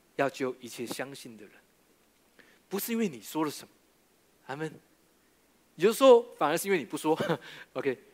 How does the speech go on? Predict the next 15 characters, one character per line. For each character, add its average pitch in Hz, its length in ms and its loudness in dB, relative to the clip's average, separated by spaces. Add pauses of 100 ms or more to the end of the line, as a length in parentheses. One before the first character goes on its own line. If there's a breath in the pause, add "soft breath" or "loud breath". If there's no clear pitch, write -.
(800 soft breath)
那 175 200 2
当 180 160 2
然 170 180 2
我 139 120 -4
们 139 100 -4
可 160 120 2
以 156 40 4
祷 113 140 -2
告 135 120 0
好 113 160 -8
的 110 100 -14
机 143 180 -10
会， 135 200 -6 (760 loud breath)
但 170 120 4
是 156 180 -6